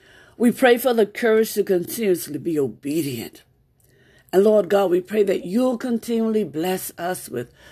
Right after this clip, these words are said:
spiritual insight, wisdom, and understanding as we grow in the knowledge of you, Lord God, and as we grow in the knowledge of your love for us, Lord God. This we pray in the precious name of Jesus, your Son,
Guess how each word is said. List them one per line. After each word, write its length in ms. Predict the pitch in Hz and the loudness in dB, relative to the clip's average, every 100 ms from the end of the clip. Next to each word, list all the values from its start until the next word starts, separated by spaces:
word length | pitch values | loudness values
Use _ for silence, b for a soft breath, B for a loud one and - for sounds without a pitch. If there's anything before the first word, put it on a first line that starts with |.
| b | b
spiritual 640 | b - 247 240 226 165 - - | b -4 2 2 2 0 0 0
insight, 680 | 226 233 - 202 202 196 | 0 0 -6 -8 -6 -6
wisdom, 720 | - - 240 226 - 233 233 | -6 -4 -4 -4 -6 -6 -4
and 280 | - 240 277 | 0 2 2
understanding 960 | 247 190 151 - 160 127 117 - - - B B B B B B B B | 2 2 -2 -6 -8 -6 -8 -12 -16 -18 B B B B B B B B
as 220 | 165 - | -6 -2
we 120 | 160 147 | 2 2
grow 480 | 127 175 156 120 - - | 2 -2 -2 -6 -14 -12
in 120 | 131 | -6
the 100 | 135 | -4
knowledge 460 | 127 156 156 156 180 | -4 -2 -4 -4 -8
of 120 | 113 | -6
you, 220 | 175 180 | -2 -2
Lord 340 | 143 117 110 | -2 -4 -10
God, 480 | - - - - - | -14 -14 -14 -18 -20
and 140 | - 135 | -12 -8
as 240 | 147 139 | -8 -6
we 160 | 165 175 | -4 -4
grow 320 | 151 196 220 | 0 2 4
in 80 | 226 | 2
the 100 | 220 | 0
knowledge 480 | 170 202 240 240 254 | 0 0 -2 -2 -4
of 180 | 208 | -4
your 120 | 233 226 | -2 -2
love 380 | 190 143 123 | 0 0 -2
for 120 | - - | -6 -12
us, 240 | 135 120 | -12 -12
Lord 280 | - - - - | -14 -16 -18 -20
God. 100 | - - _ _ b b b b b b | -20 -20 _ _ b b b b b b
This 260 | 214 240 190 | 0 0 0
we 180 | 220 214 | -2 -2
pray 400 | - 185 202 214 | -4 2 4 4
in 100 | 196 | 2
the 120 | 160 | -4
precious 600 | - - 254 277 277 220 | -4 -4 -2 -2 -6 -4
name 500 | 180 214 226 240 226 | -2 -2 -4 -6 -6
of 180 | 208 - | -8 -10
Jesus, 600 | 185 165 127 139 131 160 | -4 -4 -4 -6 -6 -6
your 180 | 160 | -6
Son, 560 | - - 147 - - | -6 -12 -12 -14 -18